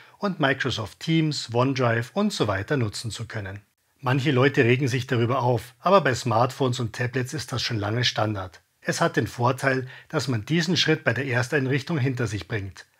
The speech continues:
Da planen Nutzer wahrscheinlich eh schon eine gewisse Arbeitszeit ein.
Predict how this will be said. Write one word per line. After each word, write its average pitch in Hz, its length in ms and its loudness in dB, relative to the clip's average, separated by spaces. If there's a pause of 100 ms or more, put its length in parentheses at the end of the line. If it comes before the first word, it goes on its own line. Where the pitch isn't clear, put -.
(180)
Da 208 100 8
planen 127 380 2
Nutzer 135 340 0
wahrscheinlich 117 420 0
eh 139 140 -2
schon 147 180 0
eine 120 160 -2
gewisse 113 440 -2
Arbeitszeit 113 580 -2
ein. 101 260 -8